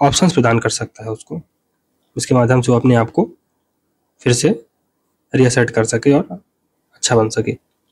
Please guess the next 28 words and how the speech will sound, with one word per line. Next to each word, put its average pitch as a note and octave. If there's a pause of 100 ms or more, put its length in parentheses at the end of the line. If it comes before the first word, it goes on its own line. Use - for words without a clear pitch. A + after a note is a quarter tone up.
(360)
संयोगात्मक C#3 (120)
अधिगम C3
के D3+ (440)
प्रमुख D3+
तत्व E3+ (400)
निम्नलिखित C#3
में B2+
से D3
कौन A2+
से A2
हैं? - (100)
तो D3+ (120)
जो B2
cooperative B2
learning A#2+
होती A#2
है, C3 (1400)
तो C#3
होप C#3
दोस्तों C#3+ (580)
आप B2+
लोगों B2+
ने C3
इसको B2+
पढ़ा B2+
होगा C3
और D#3 (380)
answer B2